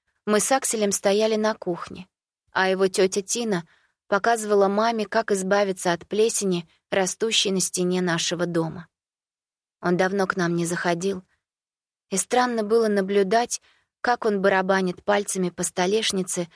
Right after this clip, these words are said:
в своей привычной манере. Он рассказывал,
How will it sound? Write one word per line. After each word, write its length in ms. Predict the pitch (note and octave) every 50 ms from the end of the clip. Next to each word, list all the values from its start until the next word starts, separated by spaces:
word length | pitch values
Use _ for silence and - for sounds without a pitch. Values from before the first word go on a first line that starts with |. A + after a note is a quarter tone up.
| _ _ _ _
в 60 | -
своей 380 | - - G3+ F#3+ F#3+ G3+ G#3+ G3+
привычной 540 | - G3+ G3 F3+ F#3 F#3 - - F#3 F#3 F3+
манере. 520 | F#3 F#3 F#3 F#3 F3+ F3 E3+ E3 F#3 - _ _ _ _ _ _ _ _ _ _ _ _ _ _ _ _ _ _ -
Он 140 | F#3 F#3 F#3
рассказывал, 720 | F#3 F3+ F3+ - - - G#3+ G#3+ G#3 G3+ F#3+ F3+ F3 F3